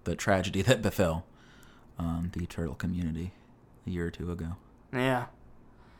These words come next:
Speaker 2: Unfortunately, I did not have a cameo in Marvel's Daredevil. That maybe would have brought them back for at least a little bit.
Speaker 1: I'm kind of upset that there wasn't at least a tiny Easter egg there.
Speaker 2: Yeah.
Speaker 1: Like, just a little
Speaker 2: A little, "Hey, look, those are turtles. What are they
Speaker 1: It's
Speaker 2: doing?"
Speaker 1: like,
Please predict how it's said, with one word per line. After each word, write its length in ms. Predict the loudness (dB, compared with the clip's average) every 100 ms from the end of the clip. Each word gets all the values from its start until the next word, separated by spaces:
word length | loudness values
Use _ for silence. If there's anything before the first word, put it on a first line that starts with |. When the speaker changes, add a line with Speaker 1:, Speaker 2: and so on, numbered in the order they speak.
| -20 -20 -20 -12 -4
Speaker 2:
Unfortunately, 480 | 2 4 4 4 2
I 40 | 0
did 120 | 2
not 200 | 4 4
have 140 | 0
a 40 | 0
cameo 320 | -2 0 2
in 80 | 2
Marvel's 320 | 2 2 2
Daredevil. 460 | 4 4 2 0 -4
That 120 | -16 -14 -10
maybe 260 | -6 -2
would 160 | 0 0
have 100 | 2
brought 160 | 2 2
them 100 | 2
back 220 | 2 2
for 180 | 0 2
at 80 |
least 220 | 2 2 0
a 40 |
little 240 | 2 4
bit. 200 | 6 4 2 -14 -10 2
Speaker 1:
I'm 160 | 4
kind 260 | 4 6 6
of 180 | 6 0 -6
upset 440 | -4 0 0 -2 -4
that 120 | -6
there 140 | -4
wasn't 300 | -4 -2 -4
at 100 | -4
least 240 | -6 -6 -6
a 60 |
tiny 340 | -4 0 2 2
Easter 460 | -2 -2 0 2
egg 280 | 2 0 -2 -10 -20 -18 -2
there. 560 | 4 6 8 6 2 -4 -4
Speaker 2:
Yeah. 40 |
Speaker 1:
Like, 120 | -2 0
just 220 | -2 0
a 40 |
little 420 | 2 4 4 2 0 -10 -20 -20 -20 -6 2
Speaker 2:
A 100 | 6
little, 320 | 8 8 6
"Hey, 160 | 4
look, 240 | 4 2 4
those 160 | 4 4
are 40 |
turtles. 400 | 4 4 4 2
What 140 | 2
are 40 | 2
they 100 | 2
Speaker 1:
It's 80 | 2
Speaker 2:
doing?" 200 | 2
Speaker 1:
like, 80 | 2